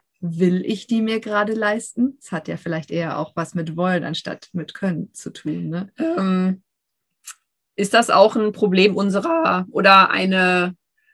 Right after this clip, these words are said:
Speaker 2: eine Geburt unserer individualistischen Gesellschaft?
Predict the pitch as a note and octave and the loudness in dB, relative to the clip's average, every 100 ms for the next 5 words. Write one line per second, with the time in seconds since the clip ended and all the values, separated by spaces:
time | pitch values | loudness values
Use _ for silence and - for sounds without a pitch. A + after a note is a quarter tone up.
0 | _ _ _ - F3+ F3+ F3 F3+ E3 E3 | _ _ _ -4 0 0 2 0 0 2
1 | G#3+ C#4+ C#4+ - G3+ G#3 G3+ F3+ F#3 F3+ | 6 6 6 2 -4 0 2 4 4 4
2 | F3 - G3+ G#3 F#3 F#3+ F#3 - G#3+ G#3 | 0 -2 -2 0 2 2 2 2 0 0
3 | F#3 E3+ F#3 - D4+ - - | 0 2 0 -2 -4 -6 -20